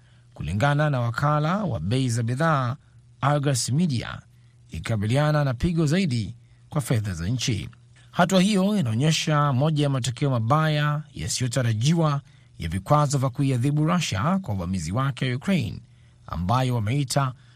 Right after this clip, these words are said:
operesheni maalum ya kijeshi. Na maafisa wa usalama wa Ethiopia wamesema hii leo kwamba wamewakamata watu sabini na sita wanaodhaniwa walichochea ghasia dhidi ya Waislamu jana Jumatatu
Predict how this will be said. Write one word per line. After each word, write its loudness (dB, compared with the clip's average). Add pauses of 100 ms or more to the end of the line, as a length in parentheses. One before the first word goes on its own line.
(160)
operesheni 0
maalum 0 (120)
ya -2
kijeshi. -6 (520)
Na 6
maafisa 2
wa 4
usalama 4
wa 2
Ethiopia 0
wamesema 0
hii 2
leo 2
kwamba 2 (560)
wamewakamata 2
watu 0 (160)
sabini 0
na 0
sita 0 (460)
wanaodhaniwa 2
walichochea -2
ghasia 2
dhidi 0
ya 2
Waislamu 0
jana 0
Jumatatu -2